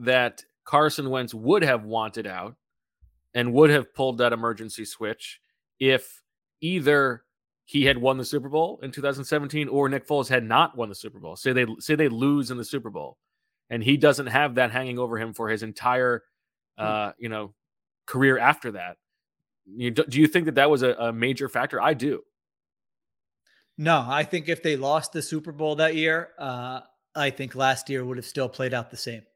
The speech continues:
Speaker 1: You think it would have played out the same?
Speaker 3: Yeah. Now,
Speaker 1: Okay.
Speaker 3: if, if they, uh,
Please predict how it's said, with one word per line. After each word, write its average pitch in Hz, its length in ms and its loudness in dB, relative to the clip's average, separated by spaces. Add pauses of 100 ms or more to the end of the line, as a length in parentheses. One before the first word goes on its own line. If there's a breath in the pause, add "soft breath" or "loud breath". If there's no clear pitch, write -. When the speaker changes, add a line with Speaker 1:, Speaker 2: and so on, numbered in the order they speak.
(200)
Speaker 1:
You 120 100 -4
think 120 100 -2
it - 20 -6
would 120 100 0
have 110 80 -8
played 127 140 0
out 117 80 -2
the 117 80 -10
same? 135 280 -12 (460)
Speaker 3:
Yeah. 139 240 0
Now, 143 160 4
Speaker 1:
Okay. 147 80 6
Speaker 3:
if, 147 140 -2
if - 260 -4
they, 139 440 4 (300 soft breath)
uh, 131 300 -2